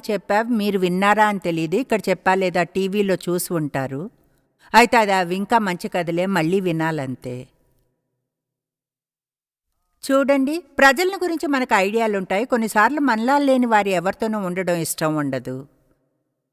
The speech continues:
కొంతమంది యవ్వనస్తులు ఈనాడు మనలా ఉండరు. తెలుసా చూడండి వాళ్లకు? వాళ్ళ జుత్తులో ఐదు వేర్వేరు రంగులుంటాయి.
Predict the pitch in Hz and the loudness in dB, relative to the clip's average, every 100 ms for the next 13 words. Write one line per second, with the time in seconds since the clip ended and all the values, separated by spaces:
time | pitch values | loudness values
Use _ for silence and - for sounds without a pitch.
0 | _ _ _ _ _ _ _ _ 233 226 | _ _ _ _ _ _ _ _ 4 4
1 | 208 214 180 180 160 135 139 _ _ _ | 4 -2 -2 -4 -6 -8 -12 _ _ _
2 | _ _ _ _ _ _ _ _ _ _ | _ _ _ _ _ _ _ _ _ _
3 | _ - 247 269 262 349 349 320 269 226 | _ -2 4 4 4 0 -2 -2 -2 -2
4 | 208 196 220 214 185 175 202 208 185 165 | 0 0 0 0 -2 2 2 2 0 -4
5 | 165 180 151 135 120 _ _ _ - 185 | 0 0 -2 -6 -8 _ _ _ -2 -2
6 | 185 214 208 208 196 190 175 160 151 156 | 0 -2 0 -2 -2 -4 -2 -2 -4 -8
7 | 139 135 _ _ _ _ _ _ _ _ | -10 -10 _ _ _ _ _ _ _ _
8 | _ _ _ _ _ _ _ _ _ _ | _ _ _ _ _ _ _ _ _ _
9 | 196 214 185 202 - 226 196 190 196 180 | 0 0 0 -2 -2 2 2 2 0 0
10 | 180 185 196 175 160 165 196 190 160 160 | 2 2 0 2 0 0 0 0 2 2
11 | 151 143 151 | 2 2 -4